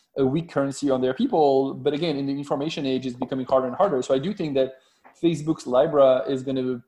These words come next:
succeed, or I don't know if it's gonna succeed, but, like, if it succeeds, it's gonna succeed first in the developing world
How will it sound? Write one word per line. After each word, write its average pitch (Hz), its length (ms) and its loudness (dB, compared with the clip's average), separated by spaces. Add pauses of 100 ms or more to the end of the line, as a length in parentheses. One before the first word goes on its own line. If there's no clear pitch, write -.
succeed, 147 800 -8 (340)
or 117 260 -6
I 117 60 -10
don't 127 160 -6
know 131 80 -2
if 131 60 -8
it's 123 80 -18
gonna 123 100 -8
succeed, 135 240 -6
but, 123 100 -4
like, 123 160 -2 (200)
if 175 100 -2
it 196 100 -2
succeeds, 170 340 -6
it's 147 100 -10
gonna 143 140 -2
succeed 143 380 -8
first 147 440 -4
in 139 60 -6
the 135 100 0
developing 131 360 -4
world 180 380 -4